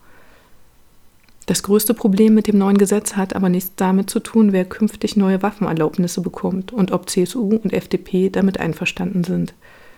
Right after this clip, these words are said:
Das größte Problem sind jene Rechtsextreme, die schon Waffenerlaubnisse und damit Waffen haben. Auch in Zukunft werden die unteren Waffenbehörden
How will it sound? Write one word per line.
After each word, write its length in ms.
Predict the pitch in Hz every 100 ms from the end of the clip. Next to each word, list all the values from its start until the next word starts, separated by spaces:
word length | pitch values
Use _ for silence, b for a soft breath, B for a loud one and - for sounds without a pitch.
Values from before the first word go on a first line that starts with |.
| b
Das 140 | 185 -
größte 340 | 196 220 -
Problem 640 | - 208 196 202 233 240
sind 180 | - 196
jene 340 | 202 214 175
Rechtsextreme, 880 | 202 190 - 190 - - 202 208 220
die 140 | 208
schon 280 | 185 214 185
Waffenerlaubnisse 920 | 180 196 175 165 165 - 190 190 220 208
und 220 | 185 180
damit 260 | 185 185
Waffen 460 | 180 160 208 196 196
haben. 340 | 180 165 170 - b b b -
Auch 180 | 202 202
in 140 | 208
Zukunft 480 | - 220 - 175 -
werden 180 | 185 185
die 100 | 220
unteren 380 | 208 202 190 180
Waffenbehörden 720 | 214 214 180 175 175 180